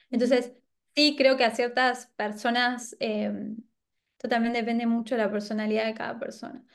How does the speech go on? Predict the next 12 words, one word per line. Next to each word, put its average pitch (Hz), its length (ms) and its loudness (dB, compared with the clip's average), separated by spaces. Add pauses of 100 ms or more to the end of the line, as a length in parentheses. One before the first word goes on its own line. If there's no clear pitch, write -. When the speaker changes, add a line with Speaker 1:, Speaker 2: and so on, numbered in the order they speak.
(220)
Speaker 2:
pero 226 460 4
sí 269 300 2
pasa 233 360 2
eso 240 180 4
también 247 320 2
de 240 120 2
te-, 220 140 -2
pensar 214 300 -4
que 233 80 0
tenemos 220 280 -4
opciones 226 360 -4
infinitas, 247 920 -2